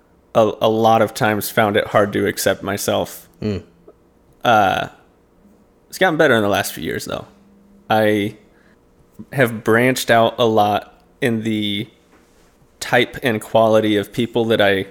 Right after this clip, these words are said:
Speaker 1: keep around myself, and I think that's what's helped it. If I had stayed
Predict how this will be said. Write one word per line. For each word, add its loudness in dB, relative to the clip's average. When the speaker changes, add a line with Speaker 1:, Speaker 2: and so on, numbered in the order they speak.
Speaker 1:
keep -4
around 2
myself, -2
and -2
I 0
think -4
that's -2
what's -4
helped -10
it. -12
If -2
I 4
had 0
stayed 0